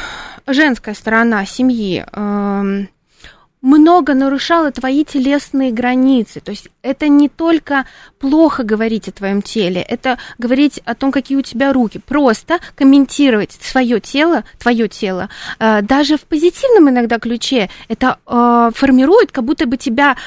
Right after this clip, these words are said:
од-, в одном, э, образе, э, как бы одобряют, а в другом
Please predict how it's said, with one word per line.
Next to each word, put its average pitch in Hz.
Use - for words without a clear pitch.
од-, 226
в 233
одном, 277
э, 233
образе, 220
э, 214
как 214
бы 208
одобряют, 233
а 226
в 220
другом 262